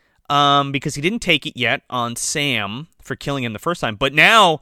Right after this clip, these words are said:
the baby snowmen are dead, so now everybody has to die for real, for real. Um, Colonel Klink gets it through the fucking back of the head, and this icicle <laughs> comes out of his mouth. Uh, it reminded me of Dead Alive, or Brain Dead, rather, when, when Void punches that chick through the fucking back of the head and out of her mouth.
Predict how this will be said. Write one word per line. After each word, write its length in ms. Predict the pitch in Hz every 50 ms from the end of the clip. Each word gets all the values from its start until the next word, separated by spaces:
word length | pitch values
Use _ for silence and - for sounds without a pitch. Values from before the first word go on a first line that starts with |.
| _ _
the 60 | - 139
baby 260 | 123 165 185 190 185
snowmen 340 | - - 139 123 120 117 110
are 80 | 110
dead, 240 | 98 120 113 107 101
so 100 | - 117
now 200 | 117 131 139 143
everybody 420 | 143 147 139 147 101 123 117 110
has 200 | 101 110 104 101 -
to 80 | -
die 300 | 92 101 107 101 101 101
for 160 | 98 - 110 98
real, 240 | 110 143 170 165
for 140 | - - 117
real. 300 | 104 101 95 87 85 - _ _ _ _ _ - - - - - _ _
Um, 220 | 131 143 143 139 -
Colonel 260 | - 180 190 202 190
Klink 260 | - - 185 185 175
gets 200 | - 180 175 -
it 60 | 165
through 100 | - 165
the 60 | 147 147
fucking 340 | - 165 151 - 156 135 113
back 260 | 147 139 147 147 -
of 80 | 165
the 60 | 147 143
head, 240 | - 156 160 147
and 100 | 139 131
this 120 | 131 127 - -
icicle 380 | 139 160 165 - - - 180 180
<laughs> 20 |
comes 280 | - 220 262 240 - 262
out 160 | 247 233 196
of 80 | 202
his 160 | 208 185 131 135
mouth. 560 | 156 151 156 170 208 254 277 - - - _ - - - - - - -
Uh, 460 | 160 165 165 165 170 165 165 165 156 - - - - _
it 60 | -
reminded 300 | 180 180 180 196 214 220
me 140 | 208 214 196
of 80 | 180 143
Dead 180 | 170 175 175
Alive, 540 | 170 165 156 156 156 160 160 151 135 131 - _
or 160 | 156 143 135 131
Brain 260 | 110 139 147 151 165
Dead, 200 | 151 139 135 117
rather, 380 | 123 131 131 127 120 127 123 120
when, 280 | 123 131 127 127 127
when 460 | - - 135 127 123 123 120 120 117 _ _
Void 360 | 160 147 165 175 180 170 -
punches 360 | - 190 175 165 - 180 156
that 180 | - 180 156 -
chick 240 | - - 175 165
through 140 | - - 170
the 100 | 151 151
fucking 320 | - - 165 156 - 147 135
back 240 | 151 143 151 -
of 60 | 151 143
the 60 | 131
head 160 | 135 151 160
and 80 | 160 151
out 160 | 143 147 147
of 100 | 143 135
her 80 | 131 131
mouth. 380 | 127 131 135 143 160 - -